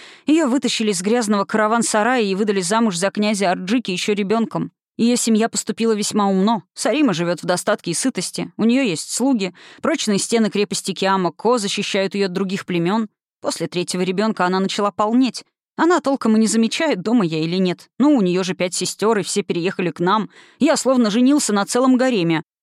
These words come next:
"Не может быть!" — воскликнула Эльфаба, как будто одновременно заинтригованная и смущённая этой мыслью. "Ты права, это не совсем так. Сарима намекала пару раз, чтобы её младшие сёстры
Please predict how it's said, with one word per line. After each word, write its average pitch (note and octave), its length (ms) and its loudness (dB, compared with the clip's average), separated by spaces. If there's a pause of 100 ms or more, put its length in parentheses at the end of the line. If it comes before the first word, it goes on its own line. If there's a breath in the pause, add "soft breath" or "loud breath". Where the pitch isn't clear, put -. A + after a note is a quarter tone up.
(220)
"Не G#3+ 180 4
может A#3+ 340 2
быть!" — A3+ 280 -2 (320)
воскликнула F3 580 -2
Эльфаба, E3+ 480 -2 (320 soft breath)
как F#3 200 -4
будто F#3 280 -4
одновременно F3+ 580 0
заинтригованная G3+ 920 0
и F#3+ 80 -4
смущённая F3+ 720 0
этой F3+ 160 -4
мыслью. E3+ 480 -2 (280)
"Ты D#4+ 100 -2
права, C4 420 2
это F#3 200 0
не G3+ 120 2
совсем F#3 420 -2
так. - 260 -6 (280 loud breath)
Сарима G3+ 440 0
намекала G#3 540 0
пару F3 240 0
раз, B3+ 240 0
чтобы G3+ 300 -4
её G3+ 100 0
младшие G#3 340 0
сёстры G3 480 -2